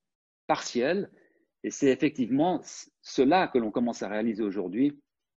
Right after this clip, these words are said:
Je parlais du domaine biomédical, parce qu'on trouve de plus en plus de syndromes génétiques, ou même de maladies qui ne sont pas des syndromes génétiques, qui impliquent des problèmes, qui résultent de problèmes dans la position ou la présence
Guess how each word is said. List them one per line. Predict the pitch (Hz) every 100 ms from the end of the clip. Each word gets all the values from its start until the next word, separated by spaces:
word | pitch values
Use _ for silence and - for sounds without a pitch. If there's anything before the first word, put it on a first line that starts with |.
| _ _
Je | -
parlais | 110 113
du | 98
domaine | 95 110 110 101 90
biomédical, | 92 117 104 90 - 117 143
parce | - -
qu'on | 104 98
trouve | 175 156
de | 107
plus | 147 156 156
en | 156
plus | - 156 151 - - _ _ _ _ _ _ -
de | 120
syndromes | 123 147 139 135 123
génétiques, | 123 113 - 113 - -
ou | 135
même | 147 170 151
de | 139
maladies | 127 123 123 120
qui |
ne | 117
sont | - 107
pas | - 226 165 - -
des |
syndromes | 95 - 101 -
génétiques, | 101 95 - 175 _ _ _ _ _ _ _ _ _
qui | 135
impliquent | 127 113 160 151
des | 104 117
problèmes, | - 117 101 120 156 -
qui | -
résultent | 110 139 131 160 - -
de | 127
problèmes | 135 120 98 92 123 117 _ _ _ -
dans | 95 120 131 143
la | 101
position | - 120 117 - 127 139
ou | 110
la | 104
présence | - 104 95 110 120 -